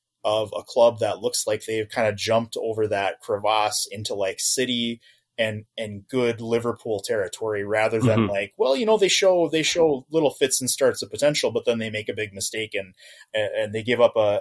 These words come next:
Speaker 1: a, an equalizer, or they give up the first goal of the game, and then it's just kinda crap for the rest of it.
Speaker 2: Yeah, and I think, right, like, I think th-, there was a talk about, oh, can ha-,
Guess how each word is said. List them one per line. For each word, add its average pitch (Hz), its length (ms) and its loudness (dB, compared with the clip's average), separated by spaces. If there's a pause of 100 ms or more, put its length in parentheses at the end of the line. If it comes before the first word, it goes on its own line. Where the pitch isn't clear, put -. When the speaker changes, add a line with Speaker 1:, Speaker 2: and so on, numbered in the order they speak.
Speaker 1:
a, 98 200 -2
an 110 100 -6
equalizer, 120 640 2
or 113 140 -2
they 104 160 -4
give 104 140 -4
up 104 100 -10
the - 60 -18
first 113 240 -2
goal 120 160 -2
of 98 60 -12
the 101 60 -12
game, 123 240 0
and 113 120 0
then 107 100 0
it's 98 80 -4
just - 160 -2
kinda 92 240 -6
crap 87 260 -4
for - 80 -20
the 95 80 -12
rest - 240 -10
of - 60 -18
it. - 960 -18 (460)
Speaker 2:
Yeah, 214 200 6
and 147 80 6
I 147 60 8
think, 147 300 0
right, 139 280 4
like, 123 140 4
I 127 40 6
think 127 280 0
th-, 127 140 -2
there 160 100 -2
was 160 140 -2
a 160 40 -6
talk 175 280 -6
about, 117 340 0
oh, 127 160 2
can 135 260 2
ha-, 120 200 -2